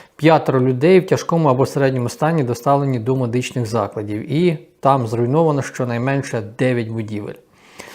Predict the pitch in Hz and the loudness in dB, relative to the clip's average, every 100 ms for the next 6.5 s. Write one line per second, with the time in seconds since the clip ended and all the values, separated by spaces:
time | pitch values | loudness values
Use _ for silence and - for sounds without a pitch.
0 | - - - 156 175 156 135 - 147 135 | -20 -16 0 4 4 4 2 2 2 2
1 | 127 123 - 120 117 135 113 107 135 131 | 2 0 -2 -2 2 2 2 0 -2 0
2 | 131 139 - 123 110 107 131 127 180 190 | 0 -2 -2 -4 -4 -4 -2 0 0 0
3 | - 143 123 127 120 127 151 123 - - | -2 -2 0 -2 -2 -2 -4 -6 -8 -8
4 | 117 - 120 110 - 143 147 131 113 123 | -6 -4 -6 -2 2 4 4 2 -2 -4
5 | - 135 127 131 127 120 113 123 131 139 | -4 0 2 2 2 0 -2 -2 -2 2
6 | 170 196 - 175 170 | 4 4 2 0 0